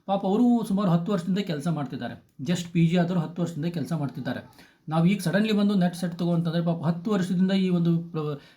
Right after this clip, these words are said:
ಜಿ ಎಫ್ ಜಿ ಸಿ ಕಾಲೇಜ್ಗಳು ಪ-, ನಡೀತಾ ಇದ್ದಾವೆ. ಯಾವುದು? just ಪಿ ಜಿ ಮಾಡಿದವರಿಂದ, ಅಭ್ಯರ್ಥಿಗಳಿಂದ ಮಾತ್ರ. ಹೀಗಾಗಿ ಇವ್ರೇನು ಹೇಳ್ತಾರೆ ಅಂತಂದರೆ ಇವರಿಗೆ ಕೆಲವೊಂದಿಷ್ಟು ಅವಧಿಯನ್ನು ಕೊಡುವ. ಎರಡು ಸಾವಿರದ ಇಪ್ಪತ್ತೆರಡು ಇಪ್ಪತ್ತ್ಮೂರನೇ ಸಾಲಿಗೆ ಅವರು ಡಿಸೈಡ್ ಮಾಡ್ತಾರೆ,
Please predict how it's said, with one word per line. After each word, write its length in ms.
ಜಿ 120
ಎಫ್ 140
ಜಿ 60
ಸಿ 120
ಕಾಲೇಜ್ಗಳು 440
ಪ-, 160
ನಡೀತಾ 480
ಇದ್ದಾವೆ. 240
ಯಾವುದು? 340
just 340
ಪಿ 120
ಜಿ 100
ಮಾಡಿದವರಿಂದ, 480
ಅಭ್ಯರ್ಥಿಗಳಿಂದ 640
ಮಾತ್ರ. 360
ಹೀಗಾಗಿ 420
ಇವ್ರೇನು 320
ಹೇಳ್ತಾರೆ 260
ಅಂತಂದರೆ 640
ಇವರಿಗೆ 500
ಕೆಲವೊಂದಿಷ್ಟು 480
ಅವಧಿಯನ್ನು 640
ಕೊಡುವ. 240
ಎರಡು 200
ಸಾವಿರದ 200
ಇಪ್ಪತ್ತೆರಡು 500
ಇಪ್ಪತ್ತ್ಮೂರನೇ 720
ಸಾಲಿಗೆ 420
ಅವರು 280
ಡಿಸೈಡ್ 360
ಮಾಡ್ತಾರೆ, 640